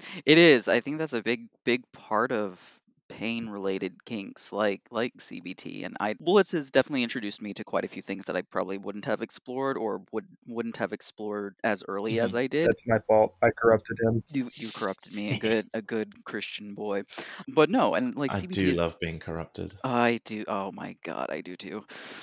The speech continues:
Speaker 1: Ah, fuck. Getting hard just thinking about it. No, anyway, but, like, C B T specifically, I was like, "You like that?" And then he told me this, that story, and this was, this was years ago.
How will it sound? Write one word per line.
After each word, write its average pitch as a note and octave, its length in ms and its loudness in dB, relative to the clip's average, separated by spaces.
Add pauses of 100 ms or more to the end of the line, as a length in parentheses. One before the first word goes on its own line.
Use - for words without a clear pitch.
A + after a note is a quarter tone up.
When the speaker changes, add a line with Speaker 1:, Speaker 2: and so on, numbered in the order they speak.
(600)
Speaker 1:
Ah, B2+ 600 4
fuck. F#2+ 280 0
Getting - 420 -8
hard G2 260 -8
just - 160 -12
thinking - 180 -14
about - 200 -4
it. - 60 -6
No, A#2 180 4
anyway, G2+ 340 0
but, - 220 0
like, B2 160 0
C F3 140 -4
B D#3+ 100 -8
T F3 160 -8
specifically, - 640 -4
I A2 60 -4
was G#2+ 200 -6
like, G#2 160 -2
"You A#2+ 100 -4
like - 200 -4
that?" G3+ 260 0
And G#2+ 180 -4
then A2 120 -4
he A2 140 -6
told G#2+ 180 -8
me A2 140 -6
this, A2+ 220 -8
that A2+ 200 2
story, G#2 480 -2
and G#2 80 -4
this A2 100 -2
was, A2 160 -4
this C#3 180 0
was G#2 140 -6
years G2+ 200 -6
ago. F#2+ 260 -8